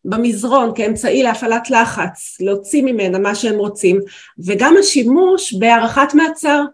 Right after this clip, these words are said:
איך הוא ידע שהוא יקבל הארכת מעצר? הוא לא אמור לדעת את זה, עוד לא קיבל אותה, אוקיי? יש פה יחסים מאוד מושחתים בין החוקר לבין השופט או השופטת שיתנו לו. אה,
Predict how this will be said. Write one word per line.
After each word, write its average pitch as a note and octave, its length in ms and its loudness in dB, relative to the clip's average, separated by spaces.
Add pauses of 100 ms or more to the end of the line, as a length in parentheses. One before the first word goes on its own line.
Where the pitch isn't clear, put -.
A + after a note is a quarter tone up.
(160)
איך C#4 140 -2
הוא D#4+ 140 -6
ידע B3+ 440 0
שהוא A#3 180 -4
יקבל A3+ 340 2
הארכת A3 480 0
מעצר? G3+ 520 0 (440)
הוא F3+ 140 0
לא A#3+ 120 4
אמור A#3+ 220 2
לדעת A3+ 360 2
את F#3 80 -6
זה, F#3+ 100 2
עוד F3+ 140 2
לא G3+ 140 0
קיבל G3 280 2
אותה, - 220 -2 (440)
אוקיי? G#3+ 240 -6
יש A3+ 160 -2
פה C4 160 -2 (200)
יחסים A3 420 -2
מאוד B3 220 2
מושחתים A#3 720 -2
בין G#3+ 300 -4
החוקר G3+ 680 0 (400)
לבין G3 280 0
השופט A3+ 540 -2
או G3 60 2
השופטת F#3+ 460 -2
שיתנו F3+ 360 2
לו. D#3 180 0 (1040)
אה, F#3+ 520 4